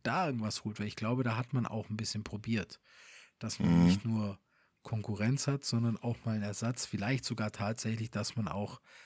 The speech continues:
Speaker 1: Saka, äh, qualitativ auch gut ersetzen kann. Deswegen sind ja auch immer wieder diese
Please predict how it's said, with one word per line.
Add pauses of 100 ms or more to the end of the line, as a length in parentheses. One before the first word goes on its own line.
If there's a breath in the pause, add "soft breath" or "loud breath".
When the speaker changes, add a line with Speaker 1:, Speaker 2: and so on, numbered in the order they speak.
(160 soft breath)
Speaker 1:
Saka, (800)
äh, (320)
qualitativ
auch
gut
ersetzen
kann.
Deswegen
sind
ja
auch
immer
wieder
diese